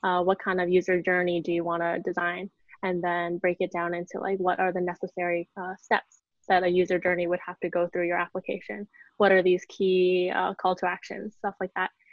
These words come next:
And then mapping those out in, like, a, some type of information architecture, and then doing your mock-ups, doing your final design, high fidelity, low fidelity, and then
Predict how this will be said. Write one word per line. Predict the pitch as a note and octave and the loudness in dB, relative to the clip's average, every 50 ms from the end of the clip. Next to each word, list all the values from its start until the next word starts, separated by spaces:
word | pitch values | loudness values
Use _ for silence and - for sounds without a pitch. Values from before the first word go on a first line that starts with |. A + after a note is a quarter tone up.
| _ _ - | _ _ -2
And | G3 F#3 F#3 | 0 0 2
then | F3+ F3 F3+ | 2 2 2
mapping | F3+ F3+ F3+ - F#3 F3 | 2 2 2 0 -2 -2
those | E3+ F3 E3+ E3 G3 | 0 0 0 2 4
out | G#3+ A#3+ A#3 - | 4 4 2 0
in, | - G3 F3+ | -4 -4 -4
like, | F3 F3 F3 E3+ - | -2 -4 -4 -4 -2
a, | F3+ F3 F3+ F3+ F#3 G3 G#3 - - | -2 -2 -2 -4 -6 -8 -10 -8 -4
some | G#3+ G3 F#3+ F#3 - - | -2 -2 -2 -4 -4 -4
type | - F#3+ F3+ - | -2 -2 0 0
of | F3 E3+ E3+ F3 _ _ _ _ _ - | -2 -2 -2 -4 _ _ _ _ _ -6
information | G3+ F3+ F#3+ F#3 F3 F3 - F3 F3 | -6 -2 -2 -2 -2 -2 -4 -4 -4
architecture, | F#3 G3+ - A#3+ - C4 C4 - - D4+ D4 D4 | -4 -4 -4 -4 -6 -6 -6 -4 -4 -4 -2 -2
and | A3+ G3+ F#3 F3 | -2 -2 -2 0
then | F3 E3+ E3+ E3+ E3+ - _ _ _ | 0 -2 -2 -2 -4 -8 _ _ _
doing | - F#3 F3+ F3 E3+ | -2 0 0 0 0
your | E3+ E3+ E3+ | -2 -2 0
mock-ups, | F#3+ G#3+ A#3 A#3+ - B3+ B3+ B3 - - - - _ _ - | 2 2 2 2 2 0 0 0 -4 -10 -18 -20 _ _ -2
doing | F#3+ F3+ F3 F3 E3+ | 0 0 0 0 0
your | E3+ E3+ F3 - | -2 -2 -2 -4
final | - F3+ F3 F3 F3 F3 F3 E3+ E3+ E3 - | -4 -2 -2 0 2 2 2 0 0 -2 -4
design, | F3 G3 G#3 G#3 G#3 G#3+ G#3+ - | -2 0 0 0 0 0 -2 -2
high | - E3+ E3+ - | -4 -6 -4 -4
fidelity, | F#3 F3+ F3+ F3 F3 F3 F3+ F3 F3 | -2 0 0 0 0 0 0 0 0
low | F3 F3 F3+ - | 0 -2 -4 -6
fidelity, | - - - - - - G3 F#3+ G3 - - - - - - - _ | -8 -6 -4 -4 -2 -2 -2 -4 -4 -6 -10 -18 -20 -20 -20 -8 _
and | G3 F#3+ F3+ F3+ | -2 0 2 2
then | F3+ F3 F3 F3 F3 F3 F3+ F#3 | 2 0 0 -2 -4 -4 -6 -6